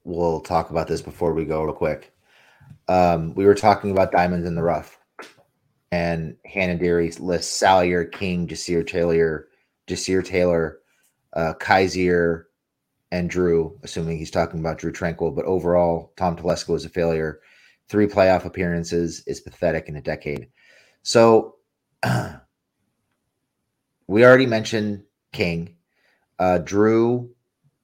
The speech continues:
all right, he was a mid-round pick. I think he was a fourth-round pick. I'll give you that one. Taylor is a sixth-round pick, is a guy who we still don't know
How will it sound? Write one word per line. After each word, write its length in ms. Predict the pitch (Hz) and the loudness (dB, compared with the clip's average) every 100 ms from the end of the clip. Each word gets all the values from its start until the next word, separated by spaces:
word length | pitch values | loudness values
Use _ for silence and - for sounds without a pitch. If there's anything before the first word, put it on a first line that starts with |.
| _ - | _ -2
all 80 | 190 | 2
right, 220 | 156 - - - - | 2 0 -14 -18 -4
he 120 | 135 | 0
was 120 | 143 | 0
a 40 | |
mid-round 360 | 117 110 107 101 | 0 0 0 -2
pick. 140 | 107 | -4
I 60 | 104 | -4
think 160 | 104 - | -6 -6
he 80 | |
was 100 | 107 | -6
a 60 | 101 | -6
fourth-round 440 | - 95 95 92 | -4 -4 -2 -4
pick. 300 | 92 90 - - | -4 -6 -8 -2
I'll 120 | 104 | 0
give 160 | 104 98 | 0 -2
you 60 | |
that 180 | 87 85 | -2 -4
one. 300 | 85 85 87 _ _ _ _ _ _ _ _ _ | -4 -8 -10 _ _ _ _ _ _ _ _ _
Taylor 320 | 127 127 135 | 4 6 6
is 80 | 123 | 4
a 40 | |
sixth-round 440 | 139 117 - 110 95 | 0 -4 -2 -4 -2
pick, 160 | 107 | -4
is 120 | 104 87 | -4 -2
a 40 | |
guy 260 | 95 90 92 | 0 0 0
who 120 | 90 | -2
we 140 | 90 | -6
still 220 | 92 101 | -4 -2
don't 200 | 87 87 | -2 -2
know 380 | 85 85 82 73 | -2 -2 -4 -6